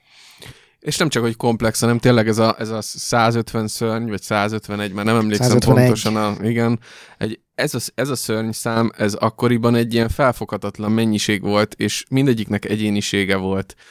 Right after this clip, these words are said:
Speaker 1: Valamelyes, még ha voltak átfedések így támadásokba, akkor is tudtál olyan szörnycsapatot összeállítani, ami a saját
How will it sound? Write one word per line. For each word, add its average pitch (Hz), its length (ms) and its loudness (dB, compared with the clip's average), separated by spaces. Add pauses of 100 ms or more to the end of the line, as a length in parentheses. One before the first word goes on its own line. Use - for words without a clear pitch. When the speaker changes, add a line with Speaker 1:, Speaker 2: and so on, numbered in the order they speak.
(300)
Speaker 1:
Valamelyes, 117 580 -2
még 107 160 -4
ha 110 80 -6
voltak 117 440 -2
átfedések 107 680 -4
így 107 120 -8
támadásokba, 104 840 -2
akkor 117 260 0
is 110 140 -4
tudtál 123 400 2
olyan 113 380 2 (400)
szörnycsapatot 120 840 0
összeállítani, 107 760 0
ami 110 220 -2
a 110 100 -4
saját 110 560 -2